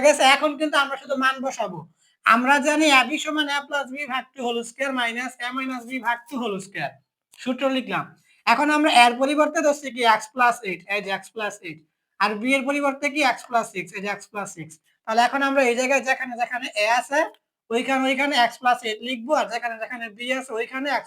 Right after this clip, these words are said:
plus six লিখবো। তাহলে আমাদের হয়ে যাবে। তাহলে দেখো, প্রথমত আমাদের এই জায়গায়, আহ, এর মান হচ্ছে কি x plus eight। তাহলে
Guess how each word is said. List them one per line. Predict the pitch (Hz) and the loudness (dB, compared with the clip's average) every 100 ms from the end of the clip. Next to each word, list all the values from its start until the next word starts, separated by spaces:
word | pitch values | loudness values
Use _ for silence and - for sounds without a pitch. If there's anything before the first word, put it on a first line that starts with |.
| - | -8
plus | 247 240 | -8 -8
six | 208 - 185 | -16 -14 -14
লিখবো। | 165 147 - _ _ | -12 -14 -16 _ _
তাহলে | - 214 226 | -8 -2 -2
আমাদের | 233 262 214 | -2 -4 -4
হয়ে | 190 | -4
যাবে। | 180 156 151 156 - - _ _ _ - _ | -6 -10 -12 -18 -20 -20 _ _ _ -20 _
তাহলে | 185 208 226 | -4 -2 2
দেখো, | 226 220 196 | 2 0 0
প্রথমত | 233 233 254 254 262 269 226 | -2 0 0 0 2 2 2
আমাদের | 226 220 240 233 | -2 -4 -6 -6
এই | 202 214 | -4 -2
জায়গায়, | 220 240 262 294 _ _ _ - | -2 -2 -4 -6 _ _ _ -6
আহ, | 202 208 208 208 - 208 | -2 0 0 -2 2 4
এর | 214 220 | 6 4
মান | 247 254 | 0 0
হচ্ছে | 247 247 262 262 | -4 -6 -6 -6
কি | 269 320 339 - _ _ 208 | -2 -2 -4 -16 _ _ 2
x | 214 214 - | 4 2 -4
plus | 240 226 226 | -2 -2 -4
eight। | 185 170 | -10 -8
তাহলে | 202 208 233 | -6 -4 -6